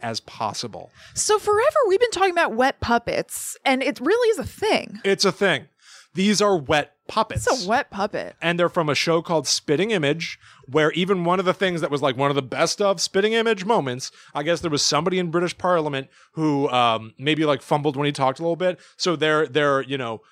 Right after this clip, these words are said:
Speaker 1: naughty caricature of him is that he's constantly spitting all over people while he's talking. So it's this disgusting, uh, caricature puppet face with human hands who's talking and water is shooting out of its mouth and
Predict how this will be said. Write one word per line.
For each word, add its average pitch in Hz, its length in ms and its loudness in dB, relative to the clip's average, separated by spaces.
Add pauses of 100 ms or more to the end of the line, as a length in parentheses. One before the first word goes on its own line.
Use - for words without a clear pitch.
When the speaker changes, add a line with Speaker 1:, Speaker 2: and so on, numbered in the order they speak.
(140)
Speaker 1:
naughty 147 400 0
caricature 143 540 -2
of 120 100 -6
him 120 240 -8
is 135 160 -4
that 143 160 0
he's 135 180 -2
constantly 156 400 -2
spitting 143 460 -2
all 147 140 2
over 143 160 2
people 147 200 0
while 131 120 4
he's 123 100 -2
talking. 156 460 0 (240)
So 190 140 2
it's 170 120 0
this 170 180 0
disgusting, 208 1000 -2 (500)
uh, 127 340 2
caricature 196 680 0
puppet - 520 -2
face 143 420 0
with - 240 -8
human 196 240 -2
hands 139 720 -2 (420)
who's 175 220 -4
talking 202 480 -2
and 151 220 -4
water 165 420 0
is 120 80 -6
shooting 196 480 -2
out 185 100 2
of 175 60 -2
its 165 160 -6
mouth 156 240 -2
and 143 80 -6